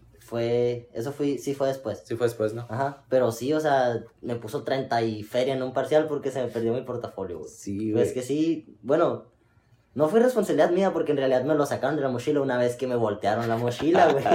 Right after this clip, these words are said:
Speaker 2: <laughs> Yo ahí era, no, no
Speaker 1: De
Speaker 2: tuve nada
Speaker 1: hecho,
Speaker 2: que ver.
Speaker 1: desde ahí me tumbé el rollo con voltear mochilas.
Speaker 2: <laughs> Ya
Speaker 1: Bueno, no,
Speaker 2: dijiste.
Speaker 1: no me lo tumbé, pero le bajé.
Speaker 2: Sí, ya estuvo,
Speaker 1: O sea,
Speaker 2: estuvo bueno.
Speaker 1: ya no volteaba tres a la semana, sino que
Speaker 2: <laughs>
Speaker 1: una.
Speaker 2: Ya, una. <laughs>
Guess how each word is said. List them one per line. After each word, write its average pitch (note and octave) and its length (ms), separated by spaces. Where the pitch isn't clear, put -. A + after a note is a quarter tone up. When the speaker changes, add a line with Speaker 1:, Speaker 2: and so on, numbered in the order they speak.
Speaker 2:
<laughs> D#4+ 260
Yo C#3 260
ahí F3 180
era, D3 320
no, C3 320
no B2+ 100
Speaker 1:
De D3+ 60
Speaker 2:
tuve C#3+ 100
nada B2+ 60
Speaker 1:
hecho, C3 100
Speaker 2:
que - 60
ver. G2 160
Speaker 1:
desde D3+ 260
ahí D3+ 160
me F#3 140
tumbé C3+ 300
el B2 40
rollo C#3 240
con C3+ 140
voltear A2 260
mochilas. A2+ 340
Speaker 2:
<laughs> - 140
Ya A3+ 60
Speaker 1:
Bueno, A#3+ 200
no, - 0
Speaker 2:
dijiste. G3 340
Speaker 1:
no F#3 120
me B3 60
lo A#3+ 120
tumbé, F3+ 240
pero D#3+ 240
le C3 100
bajé. A2+ 320
Speaker 2:
Sí, A#2+ 140
ya A#2+ 80
estuvo, C#3 220
Speaker 1:
O - 20
sea, D3+ 140
Speaker 2:
estuvo C3+ 220
bueno. G#2+ 240
Speaker 1:
ya D3 180
no F3 120
volteaba E3+ 760
tres C#3+ 240
a D#3+ 40
la D3+ 120
semana, A#2 360
sino A2+ 240
que - 120
Speaker 2:
<laughs> - 240
Speaker 1:
una. C#3+ 400
Speaker 2:
Ya, A#2 240
una. - 300
<laughs> - 60